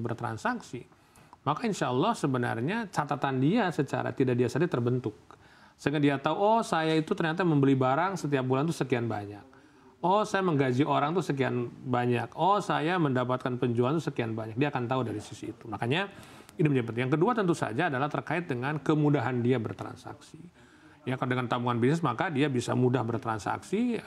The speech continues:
bisa di rumahnya, bisa dimanapun. <clears throat> Yang ketiga tentu saja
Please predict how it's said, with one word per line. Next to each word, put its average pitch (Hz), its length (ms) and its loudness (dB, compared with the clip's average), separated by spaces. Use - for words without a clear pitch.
bisa 113 240 -2
di 120 120 6
rumahnya, 202 560 2
bisa 123 200 -2
dimanapun. 110 520 -6
<clears throat> 214 280 2
Yang 139 200 0
ketiga 135 320 2
tentu 151 200 -2
saja 117 480 -4